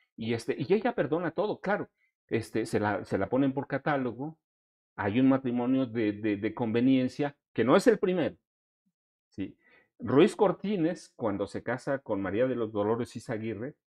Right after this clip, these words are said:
es un matrimonio de conveniencia. Es un matrimonio. Y mira, cuando hablamos de la gaviota, que es, eh, que una mujer in-, eh, inmersa en la corrupción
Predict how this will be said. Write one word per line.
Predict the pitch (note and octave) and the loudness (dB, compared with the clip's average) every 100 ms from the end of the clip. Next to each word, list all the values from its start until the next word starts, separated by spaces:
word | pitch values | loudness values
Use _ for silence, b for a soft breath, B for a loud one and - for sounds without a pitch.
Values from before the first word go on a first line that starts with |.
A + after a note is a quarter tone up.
| _ | _
es | B2+ F#3+ | -8 -4
un | |
matrimonio | A#3 - C#3 C3 D3 B2 | -4 0 2 2 2 0
de | G#2 | 0
conveniencia. | G#2+ G2 B2 F3+ D3+ - - _ B3 _ _ _ _ _ _ _ _ _ _ _ _ | 0 0 0 -2 -6 -14 -20 _ -20 _ _ _ _ _ _ _ _ _ _ _ _
Es | A2 B2+ | -6 -2
un | F3+ | -2
matrimonio. | G3 F3+ G3 F#3 C#3 _ - | -2 -2 -2 -2 -4 _ -4
Y | B2+ | 0
mira, | E3 D#3+ | 2 2
cuando | C#3 A#2 | 0 0
hablamos | A#2 C#3 F3 D3+ | 2 2 2 2
de | C3+ | 2
la | A#2 | 4
gaviota, | C3+ B2 C#3 A2+ | 2 2 2 0
que | F#2 | -4
es, | B2+ - A2+ - - | -4 0 -2 -2 -2
eh, | G#2+ A2 - | 2 2 0
que | A#2+ | -2
una | C#4+ | 0
mujer | C#4 - B2 | 0 0 2
in-, | C3 A2+ E2+ b b - | 2 0 -6 b b -4
eh, | A2 A2 G#2+ | -2 -2 0
inmersa | B2 G#2 A2 C3+ C3+ | 2 4 2 0 -4
en | |
la | A#2 | -4
corrupción | - F#2 F2+ - B2 C3 | -6 -10 -10 -6 -4 -6